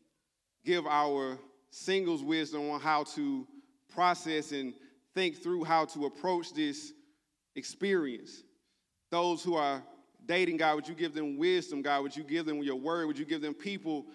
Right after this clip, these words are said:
to surround them that would care for them and support them in the process? Father, I pray that the ultimate goal would be that we would be conformed to your image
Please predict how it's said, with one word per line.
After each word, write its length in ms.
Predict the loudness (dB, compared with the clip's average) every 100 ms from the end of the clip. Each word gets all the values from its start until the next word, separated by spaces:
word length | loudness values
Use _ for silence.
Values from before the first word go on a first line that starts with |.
| -14
to 120 | -12
surround 580 | -8 -6 0 2 2 2
them 160 | 0 0
that 140 | -2
would 160 | -2 -2
care 220 | 0 0
for 100 | 0
them 180 | -2 -2
and 80 | -2
support 400 | -4 0 0 0
them 160 | 0
in 80 | -2
the 80 | -4
process? 720 | 0 2 2 -4 -10 -12 -20 _ _ _ _ _ _ _ -2
Father, 240 | 0 0
I 20 |
pray 300 | 0 0 2
that 200 | 2 0
the 120 | 0 0
ultimate 420 | 0 -2 -6 -2
goal 280 | 0 2 0
would 140 | -2
be 120 | -2
that 140 | 0 -2
we 140 | -2
would 180 | -2 -2
be 100 | -4
conformed 540 | -4 -6 -2 0 -2
to 100 | -2
your 140 | -4 -2
image 520 | -2 -2 -4 -10